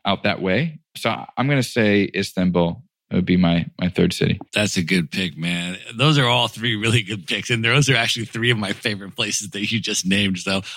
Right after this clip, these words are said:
Speaker 2: I will give you some travel recs when you go to any of those spots, man. But I will tell you, for me, like, you know, the one danger of going to some of those places is, like, I didn't wanna leave, man. Like, my first time going to Brazil, I went to Rio for two months.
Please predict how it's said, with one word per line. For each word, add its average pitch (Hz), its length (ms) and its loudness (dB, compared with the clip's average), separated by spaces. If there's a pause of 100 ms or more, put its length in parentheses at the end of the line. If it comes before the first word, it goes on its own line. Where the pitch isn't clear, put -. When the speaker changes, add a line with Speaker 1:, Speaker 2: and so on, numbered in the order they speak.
(120)
Speaker 2:
I 110 80 0
will 131 160 0
give 120 200 0
you 110 100 -4
some 107 180 -4
travel 104 320 -2
recs 104 300 -4
when 104 100 0
you 107 80 2
go 104 180 0
to 101 80 0
any 107 220 0
of 101 80 0
those 101 220 -4
spots, 101 360 -6
man. 107 140 -2
But 107 100 -2
I 139 100 4
will 139 120 0
tell 147 220 0
you, 113 220 0 (280)
for 131 180 -2
me, 147 280 2
like, 120 260 0 (480)
you 135 240 2
know, 120 220 2 (280)
the 135 140 0
one 143 320 4
danger 143 400 2
of 127 140 0
going 139 240 4
to 131 80 -2
some 143 140 -2
of 139 40 2
those 139 180 0
places 143 400 0
is, 131 200 2
like, 123 280 0 (220)
I 156 300 2
didn't 139 440 -2
wanna 123 240 2
leave, 147 480 4
man. 139 420 4 (300)
Like, 131 280 2
my 160 160 2
first 160 260 -2
time 151 160 2
going 147 160 2
to 143 80 2
Brazil, 123 260 2
I 147 60 2
went 143 220 0
to 120 100 0
Rio 113 560 2 (500)
for 135 140 2
two 185 420 2
months. 165 600 2